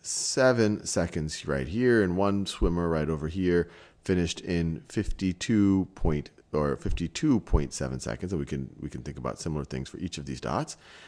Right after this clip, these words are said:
Now, in the final round, one swimmer here went much, much, much faster. So this is in fifty-two point two seconds, while this swimmer right over here went slower. We don't know which dot he was up here, but regardless of which dot he was up here,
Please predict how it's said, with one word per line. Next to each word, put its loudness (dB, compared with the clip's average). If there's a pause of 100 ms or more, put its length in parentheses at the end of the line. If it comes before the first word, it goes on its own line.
(120)
Now, 4
in 2
the 0
final 4
round, 2 (300)
one 2
swimmer 4
here 2
went 0
much, 0
much, 2
much -2
faster. -2
So -4
this -2
is -2
in -2
fifty-two 2 (380)
point -2 (100)
two 2
seconds, -4 (260)
while 10
this 2
swimmer 4
right 6
over 2
here 4
went 0
slower. 4
We 2
don't 6
know 4
which 2
dot 6
he -4
was 2
up -2
here, 4
but -2
regardless 4
of -6
which -4
dot 0
he -6
was -4
up -8
here, 4